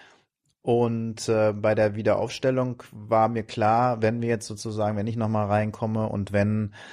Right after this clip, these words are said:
ähm, die S P D nochmal in der Regierung gebildet ist, es so nicht weitergeht und dass wir bestimmte Dinge auch, ähm, wieder verändern müssen. Und, ähm,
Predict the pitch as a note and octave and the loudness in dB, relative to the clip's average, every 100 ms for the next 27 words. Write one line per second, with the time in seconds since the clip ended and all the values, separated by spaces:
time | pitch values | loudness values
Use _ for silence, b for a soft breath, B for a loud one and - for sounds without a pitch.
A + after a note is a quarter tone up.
0 | B B - G#2 G2+ G2+ G2+ G2+ G2+ - | B B 2 4 6 4 2 0 -2 -6
1 | - A2 G2+ - G#2 G#2+ G#2 G2+ G#2 G#2+ | -6 -2 -2 0 -2 2 4 4 2 0
2 | A2 A2 G#2 G2+ G2+ G2 G#2 G2+ F#2+ G2+ | 2 2 2 2 0 0 0 0 2 0
3 | G#2 G#2+ G2+ F#2+ G2 G2+ G2 G2 F#2+ E2+ | 0 -2 -4 -2 -2 -2 2 2 4 0
4 | F2 E2+ F2 E2+ - F#2+ - F#2+ G#2 G2 | -2 -4 -6 -6 -6 -8 -4 -2 0 0
5 | G2+ G#2 G2 F#2+ F#2 - - F#2 F#2 F#2 | -2 -2 0 -2 -4 -8 -2 2 2 2
6 | F#2 F#2 B B B _ G#2+ G2 - - | -2 -6 B B B _ 2 2 2 0
7 | F#2+ E2+ D#2+ - - - - G2+ - - | 2 2 0 -4 -6 -6 -10 -18 -20 -8
8 | F#2 F#2 F2+ F#2 F2+ - E2+ F2 F2 F2 | -4 -2 -2 -2 -4 -4 0 2 2 2
9 | F2 F2+ | -2 -4